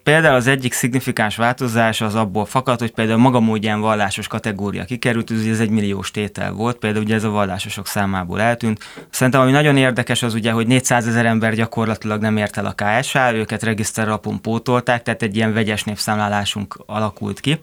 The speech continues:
A világon kétféle népszámlálás típus van alapvetően, az egyik a kérdező biztosok által felvett. Tehát amikor tényleg kimennek kérdőivel, és úgy felmérik az embereket, a másik a regiszteralapú, amikor a már meglévő adatbázisokat próbálják egyeztetni, úgyhogy abból egy összefüggő,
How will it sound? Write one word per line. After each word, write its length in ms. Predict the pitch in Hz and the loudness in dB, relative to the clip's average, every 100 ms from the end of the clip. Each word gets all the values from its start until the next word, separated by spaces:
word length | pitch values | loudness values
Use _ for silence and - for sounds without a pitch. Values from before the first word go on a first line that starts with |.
| - | -6
A 40 | 110 | 0
világon 380 | 143 147 117 | 2 4 2
kétféle 400 | 113 120 - 107 | 0 -2 -4 -2
népszámlálás 760 | 107 110 - 110 104 101 101 95 | 0 0 0 0 2 0 -2 -4
típus 320 | 107 101 95 | -6 -6 -6
van 140 | 107 | -4
alapvetően, 280 | 104 110 113 127 - 110 | 0 0 0 -2 0 -2
az 140 | 107 113 | 0 0
egyik 320 | 107 107 - | -2 -2 -2
a 260 | 101 101 98 | -2 -2 0
kérdező 520 | 123 127 135 127 135 | 0 2 0 2 0
biztosok 480 | 127 - 113 113 110 | -2 -2 -4 -4 -2
által 280 | 104 - | -2 -4
felvett. 420 | 101 117 104 101 - | -4 -2 0 -2 -2
Tehát 140 | 202 | 0
amikor 220 | 160 135 | 0 0
tényleg 260 | - 123 110 | 2 0 0
kimennek 380 | 120 113 104 101 | 0 0 -2 -2
kérdőivel, 520 | 135 123 117 104 101 | -2 0 0 -2 -4
és 140 | - | -6
úgy 100 | 107 | -8
felmérik 440 | - 107 104 95 - | -2 -2 -2 -6 -4
az 100 | 107 | 0
embereket, 480 | 139 131 123 110 | 0 0 -2 -4
a 60 | 104 | -2
másik 360 | 110 104 110 101 | 0 0 -4 -4
a 40 | |
regiszteralapú, 760 | 101 104 123 131 123 117 110 117 | -2 -2 -2 0 0 0 0 0
amikor 360 | 110 104 117 | 0 -2 0
a 120 | 113 - - - - | 0 -2 -12 -18 -2
már 280 | 135 143 120 | 2 2 2
meglévő 400 | 131 123 113 120 | 2 2 0 0
adatbázisokat 800 | 123 110 110 104 107 113 110 107 | 0 0 0 -2 -4 -6 -6 -4
próbálják 520 | 117 104 107 107 98 | -4 -2 0 0 -2
egyeztetni, 640 | 110 120 - 123 113 113 | -2 -2 0 -2 0 0
úgyhogy 260 | 110 101 107 | 0 0 -2
abból 240 | 107 104 | 0 0
egy 220 | 107 104 110 | 0 -2 -4
összefüggő, 720 | 104 117 - 98 101 110 | -4 -4 -4 -4 -2 -2